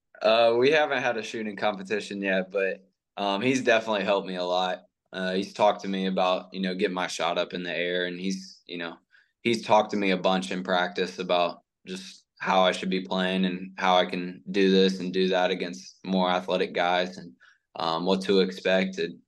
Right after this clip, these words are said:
in the Big Ten and in the N C double A tournament. So, um,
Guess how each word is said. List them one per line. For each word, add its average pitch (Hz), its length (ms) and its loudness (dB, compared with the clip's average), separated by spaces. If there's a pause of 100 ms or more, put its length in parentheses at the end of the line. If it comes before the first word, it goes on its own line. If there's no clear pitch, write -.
(220)
in 90 100 -4
the 87 80 -4
Big 87 280 -2
Ten 92 320 0
and 85 240 -4 (160)
in 85 120 -6
the 87 60 -2
N 90 140 -4
C 90 140 -4
double 90 220 2
A 90 60 0
tournament. 92 440 0
So, - 260 -4 (500)
um, 69 380 -10